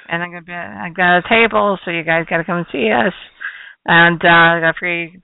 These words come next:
you know, newspapers and, and giving some free stuff away. So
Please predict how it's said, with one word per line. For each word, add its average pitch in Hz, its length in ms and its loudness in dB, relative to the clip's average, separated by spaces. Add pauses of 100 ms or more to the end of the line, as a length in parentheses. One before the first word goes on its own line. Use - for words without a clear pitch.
(100)
you 190 100 -6
know, 165 60 -2 (100)
newspapers 185 600 -2
and, 151 400 -2
and 147 400 -2 (340)
giving 160 340 -2 (120)
some 156 200 0
free 170 260 -2
stuff 170 200 0
away. 165 460 2
So 175 260 -2